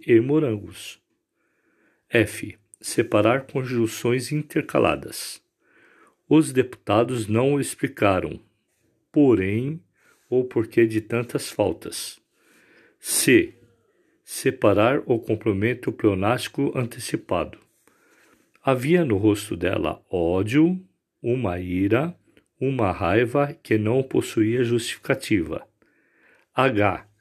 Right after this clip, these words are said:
Isolar o nome do lugar na indicação de datas. São Paulo, dez de dezembro de dois mil e dezesseis.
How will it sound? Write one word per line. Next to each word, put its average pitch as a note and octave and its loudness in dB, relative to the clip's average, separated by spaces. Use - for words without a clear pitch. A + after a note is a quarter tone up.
Isolar B2+ 0
o A#2+ -2
nome A2+ 0
do G2+ 0
lugar A2 -2
na B2 -2
indicação A#2+ -2
de C3 4
datas. - -4
São - 2
Paulo, A#2 2
dez A2 0
de G#2 -2
dezembro A2 0
de A2 2
dois G#2 2
mil A#2 2
e C3+ 2
dezesseis. - -6